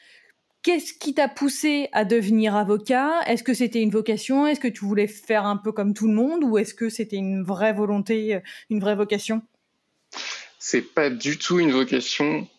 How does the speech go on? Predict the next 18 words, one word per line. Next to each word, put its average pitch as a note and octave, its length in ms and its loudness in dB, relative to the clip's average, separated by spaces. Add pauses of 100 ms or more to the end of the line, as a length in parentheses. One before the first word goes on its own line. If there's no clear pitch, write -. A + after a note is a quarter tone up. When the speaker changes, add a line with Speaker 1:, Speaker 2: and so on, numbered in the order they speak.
Speaker 2:
euh, A2 320 0
loin A2+ 220 0
de A#2 120 0
là. C#3+ 300 -2 (420)
Euh, A2 180 -2 (100)
comme G#2+ 480 -6
je - 80 -12
disais A#2+ 240 0
tout - 160 -6
à A2+ 60 2
l'heure, C3 140 0
ma A2+ 120 2
vocation B2 460 0
initialement, B2 440 2
c'était - 240 -4
plutôt - 240 -6
le C#3+ 80 2
journalisme. B2 580 0